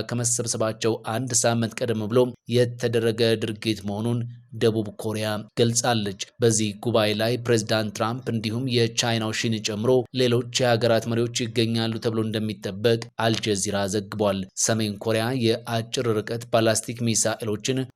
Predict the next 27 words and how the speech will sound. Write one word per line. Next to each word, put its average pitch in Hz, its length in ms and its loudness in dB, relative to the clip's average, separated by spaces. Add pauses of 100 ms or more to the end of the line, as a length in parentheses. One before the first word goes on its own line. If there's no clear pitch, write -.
ወደ 123 220 2 (180)
ምስራቅ 113 500 -2 (280)
ባህር 120 420 0
ያስወነጨፈችው 110 920 -2 (420)
ከአምስት 107 600 0 (220)
ወራት 104 380 -2
በኋላ 113 300 4 (100)
ነው። 101 160 -2 (180)
የሰሜን 110 640 2
ኮሪያው 107 320 0
ፕሬዝዳንት 110 500 -2
ኪም 117 220 -2
ጆንግ 104 300 -4
ኡን 127 180 -4 (100)
በዚህ 113 300 2
ወር 107 140 0
መጀመሪያ 107 460 -2
ላይ 120 180 4 (200)
አዲስ 120 480 0
የህዋ 120 420 4
ሶንግ 120 320 0
ሃያ 117 260 4
የተሰኘ 113 440 0 (280)
የአህጉር 117 520 -2 (120)
አቋራጭ 120 520 -2
ባላስቲክ 113 560 0
ሚሳኤል 110 580 0